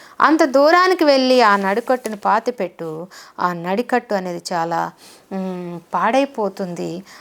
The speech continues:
అది దేనికి పనికిరాందిగా ఉంటుంది అనేది, ఆ, దేవుడు అక్కడ మాట్లాడుతున్నట్లు మనం చూడవచ్చు అన్నమాట. యాజకుడు నడికట్టు కట్టుకున్నప్పుడు ప్రతిష్ఠితుడుగా ఉంటాడండి,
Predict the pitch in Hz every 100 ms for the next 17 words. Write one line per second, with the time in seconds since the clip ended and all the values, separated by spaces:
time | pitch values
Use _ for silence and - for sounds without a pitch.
0 | - 180 180 180 175 185 185 185 226 294
1 | 330 294 220 220 233 269 277 277 269 262
2 | 240 196 - - - 208 262 294 285 269
3 | 233 202 196 202 202 226 190 190 196 -
4 | - 202 196 196 202 214 220 202 196 196
5 | 175 175 180 180 196 190 190 180 175 185
6 | 180 175 190 285 302 _ - 175 170 190
7 | 185 - 180 165 160 160 - _ - -
8 | - - - 202 214 302 359 349 269 240
9 | 202 196 247 269 269 254 233 196 196 285
10 | 311 311 311 226 214 220 - - 220 220
11 | 277 - 302 285 254 233 240 233 175 165
12 | 147 143